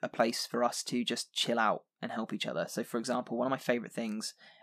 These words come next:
about it, um, of course, we've got a number of different text channel rooms for, like, just chatting, for topic suggestion, that kind of stuff. Uh,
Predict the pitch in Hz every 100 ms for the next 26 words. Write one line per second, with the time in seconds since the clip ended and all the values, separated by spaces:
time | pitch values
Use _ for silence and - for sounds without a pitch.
0 | - 113 107 113 110 - 107 110 110 -
1 | 123 - 110 113 120 123 - - 104 _
2 | _ _ _ _ - - - - 117 120
3 | 120 123 131 - 101 101 - 107 - 151
4 | 156 147 135 - - - - - 127 -
5 | 127 123 127 - - 104 - 135 131 151
6 | 151 - - - - - -